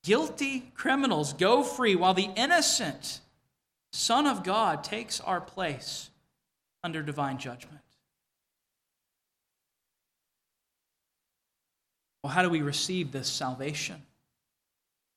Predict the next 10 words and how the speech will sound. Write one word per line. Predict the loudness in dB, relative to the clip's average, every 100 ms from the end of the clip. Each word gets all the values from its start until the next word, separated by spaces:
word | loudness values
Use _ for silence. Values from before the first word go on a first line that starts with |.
| -2
How |
does | 2 0
it | -2
become | -10 -6 -6 -4
ours? | -2 -2 -4 -8 -10 -14 _ _ _ _ _ _ _ _ _ _ _ _ _ _ _ _ _ _ _ -4
Do |
we | -4
pay | -2 0 0
for | 0 -4 -4
it? | -8 -14